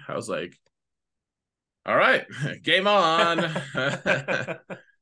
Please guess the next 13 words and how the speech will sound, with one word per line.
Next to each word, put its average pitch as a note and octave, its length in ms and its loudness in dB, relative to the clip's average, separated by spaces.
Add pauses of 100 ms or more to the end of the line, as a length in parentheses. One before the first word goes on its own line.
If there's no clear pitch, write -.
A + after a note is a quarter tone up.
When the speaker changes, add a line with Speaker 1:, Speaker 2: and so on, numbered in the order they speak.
(220)
Speaker 1:
And, B2+ 320 0
and C3 140 -2
then B2 580 0
we B2 120 -2
Speaker 2:
Oh. C3 80 -4
Speaker 1:
proceeded A#2+ 640 -4
to, G#2+ 420 -4
to G2+ 140 -8
pummel G2+ 500 -4
the G2+ 100 -10
slug G2+ 520 -6
into G2 600 -8 (1040)
slime. A2+ 720 -4